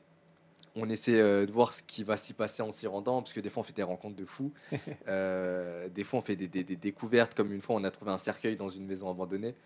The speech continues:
Speaker 2: D'accord, ouais,
Speaker 1: Et,
Speaker 2: exact.
Speaker 1: ouais.
Speaker 2: <laughs> Vous faites
Speaker 1: C'est
Speaker 2: aussi
Speaker 1: pas
Speaker 2: des activités, parfois, un peu sportives. Vous êtes allé au ski ou vous faites des choses aussi
Speaker 1: Oui,
Speaker 2: comme ça ?
Speaker 1: voilà, ouais, exactement. C'est
Speaker 2: Ok.
Speaker 1: vrai qu'une fois, on avait fait un live, euh, au ski.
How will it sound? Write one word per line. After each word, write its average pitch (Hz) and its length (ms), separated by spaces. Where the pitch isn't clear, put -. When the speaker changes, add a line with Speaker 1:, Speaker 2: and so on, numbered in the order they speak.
Speaker 2:
D'accord, 113 320
ouais, 101 120
Speaker 1:
Et, 98 40
Speaker 2:
exact. 92 320
Speaker 1:
ouais. 92 160
Speaker 2:
<laughs> - 460
Vous - 60
faites 127 100
Speaker 1:
C'est 131 60
Speaker 2:
aussi 127 140
Speaker 1:
pas 123 40
Speaker 2:
des 120 160
activités, 123 460
parfois, 160 460
un 110 100
peu 120 100
sportives. 131 440
Vous 113 140
êtes 110 120
allé 104 120
au 101 80
ski 139 440
ou 117 80
vous 104 60
faites 104 200
des 104 100
choses 110 220
aussi 117 80
Speaker 1:
Oui, 127 120
Speaker 2:
comme 135 100
ça ? 113 40
Speaker 1:
voilà, 113 240
ouais, 113 160
exactement. 110 520
C'est - 120
Speaker 2:
Ok. 101 80
Speaker 1:
vrai 113 140
qu'une 104 500
fois, 127 140
on 113 40
avait 110 100
fait 113 120
un 104 200
live, 113 260
euh, 98 280
au 107 80
ski. 131 380